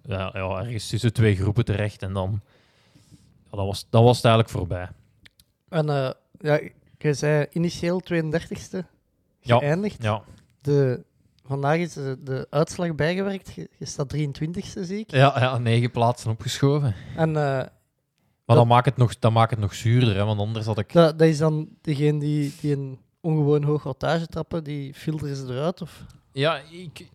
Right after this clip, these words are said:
Speaker 1: allee, na vorige week was er heel wat commotie o-, allee, over de wattage en zo. En, ehm,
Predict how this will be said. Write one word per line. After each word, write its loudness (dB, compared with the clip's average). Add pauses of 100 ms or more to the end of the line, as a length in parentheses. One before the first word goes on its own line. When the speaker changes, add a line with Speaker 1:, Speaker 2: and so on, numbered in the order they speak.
(120)
Speaker 1:
allee, 2 (260)
na 2
vorige 0
week -2
was -2
er -4
heel 0
wat -4
commotie -2
o-, -6
allee, 0
over 2
de 2
wattage 0
en 2
zo. 4
En, 2
ehm, 0